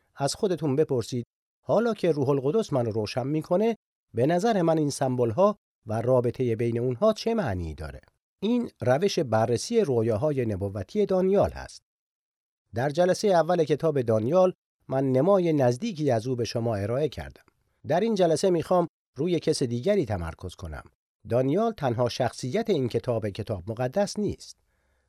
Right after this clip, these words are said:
در باب سه داستان مهیجی هست که شما احتمالاً وقتی بچه بودید در کانون شادی اون رو شنیدی. داستان در مورد سه دوست دانیال هست که اسمهاشون به شدرک، میشک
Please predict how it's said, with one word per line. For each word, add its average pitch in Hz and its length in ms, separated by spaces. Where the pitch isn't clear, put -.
در 101 180
باب 143 260
سه 180 240
داستان 160 460
مهیجی 156 580
هست 147 260
که 156 200
شما 156 280
احتمالاً 151 560
وقتی 123 280
بچه 123 360
بودید 151 300
در 120 180
کانون 131 420
شادی 143 340
اون 214 120
رو 202 80
شنیدی. 170 540
داستان 107 400
در 143 180
مورد 151 440
سه - 240
دوست 165 340
دانیال 143 520
هست 143 280
که 131 280
اسمهاشون 143 600
به 117 100
شدرک، 127 580
میشک 127 480